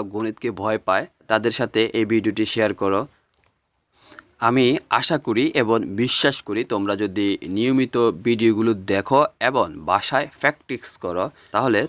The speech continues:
তোমরা, আহ, পরীক্ষায় চমৎকার ফলাফল করতে পারবে। তবে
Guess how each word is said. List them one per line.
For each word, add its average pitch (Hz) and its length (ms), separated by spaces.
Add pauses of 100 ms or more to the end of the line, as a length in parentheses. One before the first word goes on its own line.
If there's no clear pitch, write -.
তোমরা, 104 340
আহ, 87 880
পরীক্ষায় 117 480
চমৎকার 123 480
ফলাফল 110 440 (400)
করতে 120 280
পারবে। 76 320 (680)
তবে 92 220